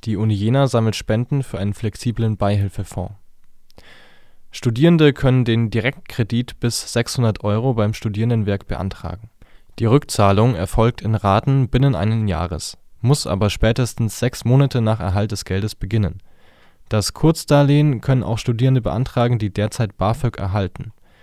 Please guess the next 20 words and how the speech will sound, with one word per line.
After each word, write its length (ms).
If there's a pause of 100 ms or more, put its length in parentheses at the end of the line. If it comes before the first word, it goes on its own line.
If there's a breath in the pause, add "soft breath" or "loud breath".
(300 soft breath)
Für 240
die 100
Vergabe 540
gelten 300
ähnliche 380
Richtlinien 600
wie 100
für 140
das 220
Härtefalldarlehen. 960 (540 soft breath)
Das 180
Antragsformular 840
findet 240
sich 180
auf 80
der 140
Webseite 440
des 160
Studierendenwerks 920
Thüringen. 440